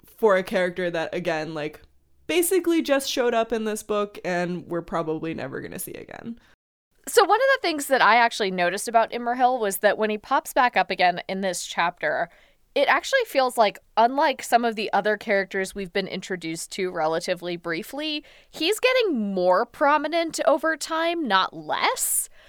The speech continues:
Speaker 2: which is an interesting choice, right? Usually we get introduced to a character, they show up for a chapter or two, and then they kind of vanish. And with Imrahil, it's like, okay, he got introduced several chapters ago. We saw him ride into the city,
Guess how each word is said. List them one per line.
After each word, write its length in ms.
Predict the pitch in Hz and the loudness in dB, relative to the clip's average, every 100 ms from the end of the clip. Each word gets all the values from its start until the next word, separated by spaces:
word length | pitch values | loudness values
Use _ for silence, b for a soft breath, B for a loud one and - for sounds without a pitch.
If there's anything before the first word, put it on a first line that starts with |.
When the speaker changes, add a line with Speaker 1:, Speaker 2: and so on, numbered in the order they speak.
| b b - | b b -14
Speaker 2:
which 300 | 220 262 285 | -4 -2 0
is 160 | 294 262 | 0 0
an 100 | 247 | 2
interesting 500 | 233 220 214 208 175 | 0 0 -2 -4 -4
choice, 380 | - 135 - - | -4 -4 -4 4
right? 240 | 233 - | 4 6
Usually 500 | 226 285 311 320 302 | -4 -4 -2 -4 -4
we 140 | 233 | -6
get 160 | 233 226 | 0 0
introduced 560 | 202 220 185 208 208 - | 0 -8 -8 -8 -10 -6
to 120 | 202 | -6
a 60 | |
character, 800 | 185 202 175 175 190 170 165 165 b b b | -4 0 0 0 -2 0 0 -2 b b b
they 140 | - 214 | 2 2
show 260 | - 208 | 4 4
up 180 | 196 180 | 6 4
for 160 | - 190 | 2 0
a 60 | |
chapter 540 | 185 - 170 - 170 143 | 0 0 -2 0 -2 -2
or 160 | 160 | -6
two, 440 | 156 - 170 147 156 | -6 -6 -2 0 0
and 100 | - | -2
then 120 | 175 170 | -4 -4
they 100 | 170 | -6
kind 260 | - 160 | -4 -4
of 80 | 156 | -4
vanish. 640 | 151 127 123 95 - - b b b b - | -8 -8 -10 -8 -8 -10 b b b b 4
And 300 | 208 196 196 | 6 6 4
with 180 | 214 220 | 2 4
Imrahil, 600 | 254 311 302 247 208 175 | 2 2 4 4 6 4
it's 160 | 196 | 2
like, 260 | 202 190 240 | 4 4 6
okay, 500 | 220 220 208 185 180 - | 2 4 4 4 2 -4
he 140 | - 302 | -4 2
got 220 | 339 240 | 4 4
introduced 480 | 208 202 175 170 - | 2 -4 -4 -4 2
several 320 | 226 254 233 | 2 4 0
chapters 500 | - 185 - 180 175 | 0 -2 0 -4 -4
ago. 260 | 170 160 160 | 0 2 2
We 160 | 170 | -4
saw 220 | 170 160 | -2 0
him 260 | 180 180 180 | 0 -2 -2
ride 300 | 170 170 185 | 4 4 4
into 260 | 190 180 175 | 0 -4 -6
the 140 | 160 | -6
city, 460 | - 185 175 160 | -2 -2 0 -4